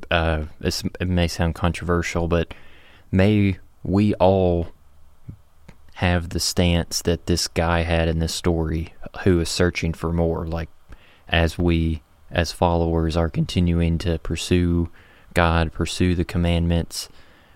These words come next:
pursue God's instruction, like, m-,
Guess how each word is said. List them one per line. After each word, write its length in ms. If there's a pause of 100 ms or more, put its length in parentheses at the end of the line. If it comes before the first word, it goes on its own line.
pursue 520
God's 300
instruction, 800
like, 160 (920)
m-, 140